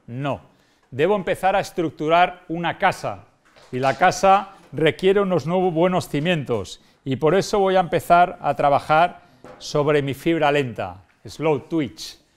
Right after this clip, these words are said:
¿Con qué frecuencias de trabajo? Pues aproximadamente entre veinticinco, treinta, treinta y dos, treinta y tres hercios.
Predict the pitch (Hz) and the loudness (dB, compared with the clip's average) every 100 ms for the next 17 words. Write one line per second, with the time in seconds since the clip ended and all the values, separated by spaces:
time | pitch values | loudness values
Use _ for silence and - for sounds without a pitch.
0 | _ _ _ - 170 165 277 226 208 180 | _ _ _ -4 -2 0 -2 -2 -4 -4
1 | 156 - 107 127 113 127 123 - 98 82 | -4 -6 -6 -6 -6 -4 -4 -6 -18 -20
2 | _ _ _ _ _ _ _ _ _ _ | _ _ _ _ _ _ _ _ _ _
3 | _ _ _ 135 113 131 151 135 156 170 | _ _ _ -12 -8 -6 -6 -8 -8 -4
4 | 208 196 202 190 196 196 196 - _ _ | -2 -2 -4 -6 -2 -2 -2 -8 _ _
5 | 139 135 139 139 139 131 131 - 180 180 | -10 -4 0 2 0 -2 -4 0 0 0
6 | 175 175 175 - - _ _ - 151 165 | 0 2 2 -2 -12 _ _ -2 0 0
7 | 160 160 156 160 - _ 139 127 117 123 | 2 4 4 2 -4 _ -6 -4 -2 -2
8 | 123 160 156 - 131 127 117 120 - 131 | 0 2 0 -2 -4 -4 -2 -4 -4 -6
9 | 120 135 107 101 90 - - | -4 -6 -8 -12 -16 -18 -20